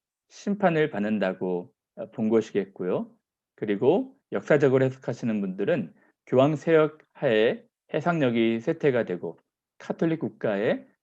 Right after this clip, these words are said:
해군력이 파괴된다고 또 본 것입니다. 미래적 해석하시는 분들은 문자적으로 실제 바다가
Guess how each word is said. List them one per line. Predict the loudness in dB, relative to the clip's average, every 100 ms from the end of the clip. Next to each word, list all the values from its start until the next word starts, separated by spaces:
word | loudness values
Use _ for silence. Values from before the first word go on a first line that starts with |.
| _
해군력이 | -2 0 0 0 -2
파괴된다고 | -2 -2 0 -2 -2 -4 -4 -6 -6 -10 _ _ _
또 | -8 -6
본 | -4
것입니다. | -6 -6 -10 -8 -10 -10 _ _ _ _
미래적 | 2 4 6 4 2
해석하시는 | -2 -2 -4 -2 -2
분들은 | 0 0 -2
문자적으로 | -2 0 2 2 0 -2 -4 -10 _ _ _
실제 | 0 0 4 4 4
바다가 | 0 -4 -2 -2 -4 -6